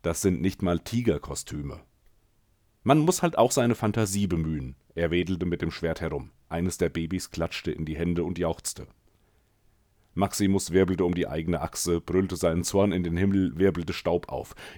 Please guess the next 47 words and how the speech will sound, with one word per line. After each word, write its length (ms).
„Gefällt 420
es 160
euch 220
nicht? 280
Unterhalte 580
ich? 280
Jetzt 280
ist 120
aber 180
mal 160
gut“, 420
fuhr 180
Proximo 580
ihn 140
an. 240
„Du 120
ziehst 260
die 80
Katzenkostüme 720
aus, 220
bringst 260
die 60
Babys 340
zurück 260
und 140
dann 120
räumst 260
du 60
die 140
Waffen 240
alle 200
zurück 320
in 80
die 100
Kammer. 320
Das 140
ist 160
eine 240
Arena 400
und 160
kein 200
Saustall.“ 580
„Ist 140
ja 120
gut“, 360
maulte 300
Maximus. 680